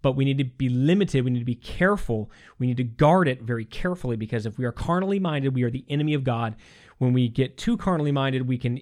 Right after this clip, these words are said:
easily start to trip and fall into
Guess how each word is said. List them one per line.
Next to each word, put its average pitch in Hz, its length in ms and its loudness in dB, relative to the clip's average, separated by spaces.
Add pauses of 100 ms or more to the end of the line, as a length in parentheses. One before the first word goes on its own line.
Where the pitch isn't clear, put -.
(100)
easily 131 640 -2 (220)
start 143 340 -2
to 123 80 -8
trip - 400 -2 (420)
and 127 160 0
fall 151 380 2
into 131 500 0